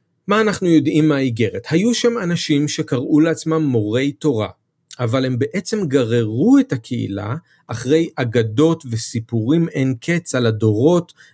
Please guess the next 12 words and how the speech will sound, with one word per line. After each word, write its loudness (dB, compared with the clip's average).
ודברים 2
שרק -2
גרמו 2
לוויכוחים. -2
והמשימה 2
של -2
תימותאוס 0
הייתה -2
לעצור 2
אותם -2
מללמד 0
את 0